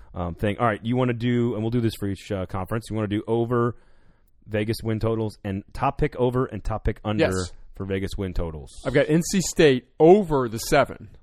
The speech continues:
Speaker 2: And
Speaker 1: Ooh.
Speaker 2: before I talk about why I like them over, here's why I almost picked them as the team I like less, because they've had
Speaker 1: <laughs>
Speaker 2: they, yes, they have the best quar-, they have the most proven quarterback. He's not the best quarterback. They have the most seasoned quarterback in Ryan Finley. But they've lost, they lost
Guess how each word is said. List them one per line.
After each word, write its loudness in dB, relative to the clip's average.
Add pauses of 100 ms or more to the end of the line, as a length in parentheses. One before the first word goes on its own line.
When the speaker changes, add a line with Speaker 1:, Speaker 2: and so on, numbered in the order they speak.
(340)
Speaker 2:
And -4 (300)
Speaker 1:
Ooh. -6 (1080)
Speaker 2:
before 2
I 4
talk 2
about 0
why 4
I 2
like -2
them -6
over, 0 (500)
here's -6
why 4
I 2 (120)
almost 4
picked 0
them 0
as -4
the -14
team -4
I -2
like -4
less, 2 (140)
because -10
they've -2
had 2 (120)
Speaker 1:
<laughs> -6
Speaker 2:
they, 2
yes, 6
they 4
have 0
the 0
best 0
quar-, -2
they 2
have 2
the 0
most -6
proven 0
quarterback. -6
He's -8
not -4
the -10
best -2
quarterback. -10
They -10
have -12
the -4
most -6
seasoned -2
quarterback -4
in -6
Ryan -2
Finley. -12 (320)
But -4
they've -2
lost, 0
they -4
lost -4